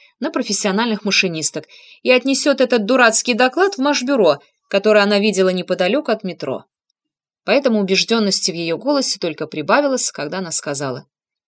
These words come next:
«Игорь Михайлович, не беспокойтесь, все под контролем». Было заметно, что Шувалов ей не очень-то поверил.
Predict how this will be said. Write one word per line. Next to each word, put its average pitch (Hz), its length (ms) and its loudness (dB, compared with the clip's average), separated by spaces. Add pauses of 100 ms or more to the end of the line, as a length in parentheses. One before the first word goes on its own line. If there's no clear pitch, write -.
(160)
«Игорь 240 300 2
Михайлович, 151 680 -2
не 208 140 0
беспокойтесь, 170 920 -2 (240)
все - 320 4
под 302 180 -2
контролем». 147 600 -6 (1120)
Было 277 240 2
заметно, 214 520 2
что 196 220 -4
Шувалов 190 520 -2
ей 254 120 -2
не 269 120 -2
очень-то 156 440 -2
поверил. 139 480 -2